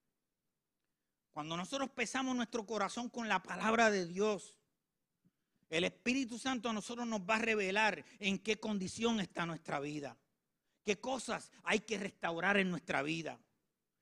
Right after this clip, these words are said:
Y ese proceso no solo te va a revelar el problema, amados hermanos, sino que también ese proceso te va a revelar la raíz de tu problema. A lo mejor es algo que pasó en tu pasado, que sigue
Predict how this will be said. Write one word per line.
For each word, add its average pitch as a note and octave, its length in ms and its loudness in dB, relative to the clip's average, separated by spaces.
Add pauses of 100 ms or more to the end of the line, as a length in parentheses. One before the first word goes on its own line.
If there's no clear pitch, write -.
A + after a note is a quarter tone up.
(220)
Y F#3+ 100 2
ese C4 200 4
proceso A#3 720 0 (200)
no A3 180 2
solo C4 280 2
te A#3+ 100 4
va A#3+ 100 8
a A3+ 60 6
revelar A3+ 380 4
el A#3+ 140 0
problema, A3+ 500 2
amados F#3 320 -4
hermanos, F3 460 -6 (160)
sino A3 260 0
que G#3 100 2
también G3+ 300 4
ese C#4 160 4
proceso B3+ 640 4 (160)
te G3+ 160 8
va G3+ 100 8
a B3 220 4
revelar A#3 440 6
la B3 180 2
raíz A3+ 580 4
de D#4 140 0
tu C4 160 -4
problema. B3 720 -2 (1120)
A A3 100 4
lo B3 100 4
mejor C4 300 0
es C4 100 -2
algo D4 220 -4
que C4+ 120 -2
pasó B3 240 -6
en C4 100 -14
tu C#4 140 -6
pasado, B3+ 680 2 (920)
que G3+ 100 4
sigue C4+ 420 2